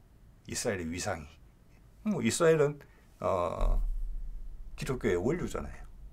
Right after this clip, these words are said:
본진이잖아요. 거기는 항상 대접받았죠. 예. 그렇지만 거기가 지금 악의 화신으로 색깔이 바뀌고 있어요. 그래서 일부 유럽에서는 이런 이제 정치가들 이런 비판이 나오죠. "우리가 레토릭 전쟁에서 너무 잘못하고 있다." 즉,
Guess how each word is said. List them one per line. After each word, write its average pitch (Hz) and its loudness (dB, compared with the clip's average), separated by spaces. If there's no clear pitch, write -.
본진이잖아요. 135 0
거기는 185 0
항상 175 0
대접받았죠. 101 -2
예. 87 -4
그렇지만 - -2
거기가 135 0
지금 139 -2
악의 156 4
화신으로 143 -2
색깔이 175 0
바뀌고 208 2
있어요. 78 -4
그래서 110 4
일부 143 4
유럽에서는 123 4
이런 123 4
이제 92 0
정치가들 110 0
이런 117 0
비판이 113 -4
나오죠. 87 -4
"우리가 98 -4
레토릭 123 0
전쟁에서 92 -4
너무 98 -4
잘못하고 95 -2
있다." 80 -10
즉, - 2